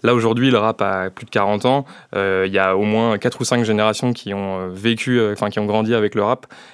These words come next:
Et donc, du coup, bah, non, enfin, c'est pas parce qu'on a trente, trente-cinq ans qu'on va arrêter d'écouter du rap. Après, par contre, il faut, je pense, qu'il y ait une proposition qui parle à ces mecs-là.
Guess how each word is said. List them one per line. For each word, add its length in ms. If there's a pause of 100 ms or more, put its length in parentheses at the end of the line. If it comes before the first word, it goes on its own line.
(120)
Et 40
donc, 180
du 100
coup, 160
bah, 400
non, 180
enfin, 340 (260)
c'est 220
pas 100
parce 140
qu'on 160
a 80
trente, 240
trente-cinq 400
ans 80
qu'on 100
va 80
arrêter 240
d'écouter 280
du 100
rap. 260 (360)
Après, 280
par 120
contre, 340
il 100
faut, 260
je 100
pense, 280
qu'il 220
y 40
ait 40
une 100
proposition 680 (460)
qui 100
parle 300
à 40
ces 140
mecs-là. 380